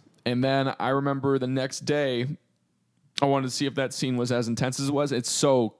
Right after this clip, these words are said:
it's, like, comical, 'cause it's just like a, like, sober. It's just a puppet.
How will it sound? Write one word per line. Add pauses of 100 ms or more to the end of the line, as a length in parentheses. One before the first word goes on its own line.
it's,
like,
comical,
'cause
it's
just
like
a, (320)
like,
sober.
It's
just
a
puppet.